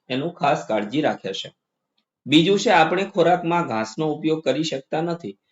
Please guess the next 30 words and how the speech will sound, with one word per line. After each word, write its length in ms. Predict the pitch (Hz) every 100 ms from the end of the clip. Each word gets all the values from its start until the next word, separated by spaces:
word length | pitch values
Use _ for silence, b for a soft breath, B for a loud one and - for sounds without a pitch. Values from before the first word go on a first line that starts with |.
| _ _
કારણ 360 | 139 147 165 170
કે 100 | 160
આપણે 280 | 135 156
ઘાસનું 580 | 135 113 110 110 151 151
પાચન 420 | 110 107 107 147
કરી 260 | 151 139 135
શકતા 520 | - 101 - 131 220 - _ _ _
નથી. 300 | 156 156 117
આપણી 320 | 104 107 151
પાસે 600 | 156 143 139 147 151 175 - _ _ 107
જે, 400 | 107 131 147 - - 123
અ, 80 | 113 110 110 107 104 - -
શાક-, 400 | 113 113 _ 113
અ, 360 | 107 107 104 104 _ _ -
તૃણાહારી 560 | 135 165 202 170 139
પ્રાણીઓ 440 | 113 107 98 95 95
છે, 140 | -
એટલે 140 | 120 139
કે 120 | 151
જે 100 | 156
ઘાસ 360 | - 127 160
ખાઈને 320 | - 175 165 131
જીવે 300 | 107 101 101
છે, 120 | 131
એવા 160 | 139
પ્રાણીઓની 580 | 147 151 143 147 147 147
જેમ 260 | 135 160 107 - _ _ _ _ -
આંતરડું 640 | 120 - 131 131 127 123
મોટું 340 | 110 110 160
નથી, 320 | 165 165 262